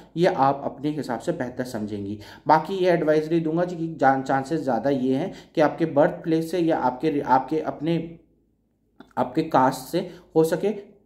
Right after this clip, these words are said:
तो हो सकता है कि दूर की शादी हो, क्योंकि अभी गुरु में राहु चल रहा है,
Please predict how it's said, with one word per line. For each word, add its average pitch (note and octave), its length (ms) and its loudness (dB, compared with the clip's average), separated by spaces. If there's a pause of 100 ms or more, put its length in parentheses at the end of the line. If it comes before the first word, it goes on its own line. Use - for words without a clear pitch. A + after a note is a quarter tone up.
(120)
तो D#3 60 -6
हो D#3 100 8
सकता E3+ 260 0
है F3 80 0
कि F3 120 -2
दूर E3 340 2
की D#3+ 120 -6
शादी A#2+ 300 0
हो, D#3 60 2
क्योंकि E3 220 -2
अभी E3+ 140 2
गुरु D#3+ 340 2
में F3+ 120 2 (280)
राहु B2 280 2
चल F3 180 0
रहा C#3+ 140 0
है, F3+ 160 -2